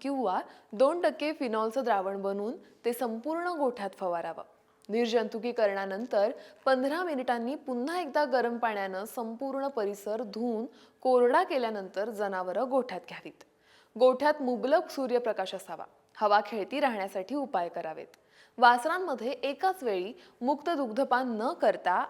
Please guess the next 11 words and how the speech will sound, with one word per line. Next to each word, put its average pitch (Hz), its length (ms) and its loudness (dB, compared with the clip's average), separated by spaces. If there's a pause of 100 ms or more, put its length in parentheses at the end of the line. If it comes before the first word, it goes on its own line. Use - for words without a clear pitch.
आजार 208 380 4
बरा 208 420 4
होईपर्यंत 196 680 -2 (460)
एका 302 280 6
दिवसातील 302 520 0
दुग्धपान 214 580 -4
चार 220 400 4
ते 285 120 -4
पाच 294 400 -2
टप्प्यांमध्ये 196 540 -4
करावं, 185 400 0